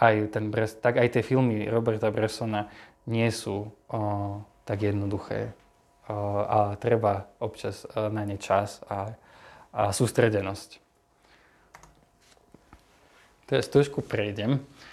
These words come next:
teda, eh, k, k niečom, ku knihe, eh, Paula Schrodera, transcendentálny film Ozu Bresson Dreyer.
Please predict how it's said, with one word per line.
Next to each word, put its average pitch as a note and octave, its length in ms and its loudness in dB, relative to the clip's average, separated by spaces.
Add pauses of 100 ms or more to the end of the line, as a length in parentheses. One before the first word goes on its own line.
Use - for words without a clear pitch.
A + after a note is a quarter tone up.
(140)
teda, A2+ 320 0
eh, A2+ 480 4
k, A2+ 100 -12 (1300)
k - 80 -20
niečom, A#2 720 2
ku - 160 -4
knihe, C3 560 4
eh, C#3 40 -10 (1000)
Paula B2+ 320 8
Schrodera, A2 640 2
transcendentálny A#2+ 1040 2
film B2 560 2 (400)
Ozu B2+ 320 6
Bresson A2 560 0
Dreyer. G#2 480 -2